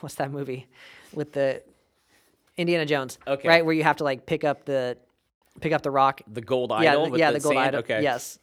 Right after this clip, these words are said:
Speaker 1: So I feel like it's like that, but it is not like that at all. In fact, some of these negotiations can take a year.
Speaker 2: So these people are stuck on a, a boat.
Speaker 1: Not on a boat.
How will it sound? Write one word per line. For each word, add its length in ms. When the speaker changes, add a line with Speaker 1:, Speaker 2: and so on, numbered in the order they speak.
Speaker 1:
So 120
I 80
feel 120
like 120
it's 120
like 180
that, 240
but 200
it 80
is 160
not 480
like 260
that 160
at 100
all. 280
In 120
fact, 300
some 300
of 200
these 380
negotiations 720
can 160
take 260
a 40
year. 440
Speaker 2:
So 140
these 160
people 240
are 40
stuck 280
on 100
a, 60
a 60
boat. 580
Speaker 1:
Not 180
on 100
a 20
boat. 220